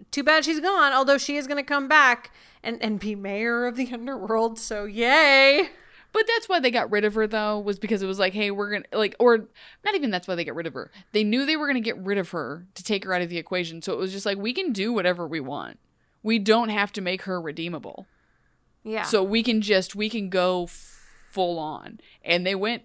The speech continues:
Speaker 2: and I applaud them. This was amazing. I loved this. I loved this actress. She did great.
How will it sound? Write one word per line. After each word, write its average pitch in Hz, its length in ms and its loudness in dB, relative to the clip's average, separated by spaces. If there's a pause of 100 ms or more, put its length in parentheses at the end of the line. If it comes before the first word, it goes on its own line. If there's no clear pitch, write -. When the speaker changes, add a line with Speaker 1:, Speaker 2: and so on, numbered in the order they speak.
(120)
Speaker 2:
and 190 160 2
I 185 120 4
applaud 208 340 0
them. 170 260 -2
This - 220 -4
was 214 120 -2
amazing. 190 440 -2
I 202 160 4
loved 208 300 0
this. 233 340 -2
I 196 80 -4
loved 190 300 -2
this 190 220 -8
actress. - 480 -6
She - 180 -8
did 208 200 -4
great. - 480 -6